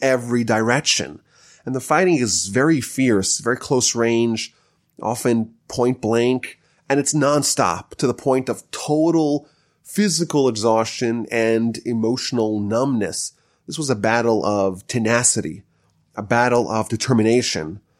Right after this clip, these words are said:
a confrontation of endurance. Who could outlast the enemy? But the truth was that the heart had gone out of the Syrian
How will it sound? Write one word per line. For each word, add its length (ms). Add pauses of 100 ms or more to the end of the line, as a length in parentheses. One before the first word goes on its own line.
(240)
a 80
confrontation 1400 (400)
of 160
endurance. 560 (120)
Who 160
could 260
outlast 840 (440)
the 200
enemy? 360 (680)
But 140
the 80
truth 280
was 360
that 160
the 100
heart 540
had 240
gone 260
out 440 (400)
of 140
the 80
Syrian 680